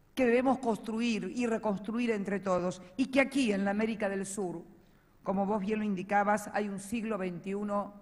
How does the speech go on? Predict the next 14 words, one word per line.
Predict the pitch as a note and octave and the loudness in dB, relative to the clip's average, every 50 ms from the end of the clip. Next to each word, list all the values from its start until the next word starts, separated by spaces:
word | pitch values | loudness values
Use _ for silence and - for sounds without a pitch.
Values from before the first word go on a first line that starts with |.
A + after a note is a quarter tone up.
| - - - - _ - _ _ _ _ _ _ _ _ _ _ | -20 -20 -20 -20 _ -20 _ _ _ _ _ _ _ _ _ _
que | - G3 | -4 -2
nos | F#3 F#3+ F#3 F#3 | -2 -2 -2 -2
ha | A3 | -2
encontrado | G#3+ G#3+ G3+ G3+ F#3 F3+ F#3 - G3 G3 G3+ G3+ G3+ | -4 -4 -4 -4 -4 -4 -4 0 2 2 2 2 0
mucho | G3+ G#3 A3 A3+ B3+ C#4+ C#4+ C4 - - - - G#3 G3 | -2 0 0 0 0 0 0 -2 -4 -8 -10 -8 -8 -6
mejor | F#3 F3+ F3+ F#3 - - - G#3 G#3 G#3 G3+ G3 - - | -6 -6 -8 -8 -10 -8 -2 0 0 2 0 -2 -6 -6
parados | - F3 E3+ F3 F3+ F3+ F3+ F3+ F3 F3+ F#3 F#3 F3+ - - - - - - _ _ - - _ _ _ _ _ - | -4 -2 0 2 2 2 2 0 0 -2 -4 -6 -8 -12 -18 -20 -20 -20 -20 _ _ -20 -20 _ _ _ _ _ -6
que | - | -4
el | E3+ F3 E3 | -4 -4 -2
diecinueve | E3 F3 E3 - - F3 E3 F3 F3 F3 F3 E3+ F3 F3+ F3 E3+ - - - - - - - _ _ | -4 -6 -6 -8 -10 -10 -8 -8 -8 -6 -6 -4 -4 -4 -4 -6 -8 -14 -20 -20 -20 -20 -20 _ _
y | - F#3 | -6 -4
el | F3 E3+ D#3+ | -4 -4 -4
veinte, | D#3+ F3 E3+ E3+ E3+ E3 - - E3 E3+ - - - | -4 -4 -6 -6 -6 -8 -8 -8 -8 -10 -8 -8 -10
afortunadamente. | E3+ - - E3+ D3 D3+ - E3 D#3+ E3 D#3+ D#3+ D#3 D#3+ D#3+ E3 E3 D#3 D#3+ D#3 - - - - | -10 -10 -10 -12 -14 -14 -12 -10 -8 -8 -8 -8 -8 -10 -10 -12 -14 -14 -16 -18 -20 -20 -20 -20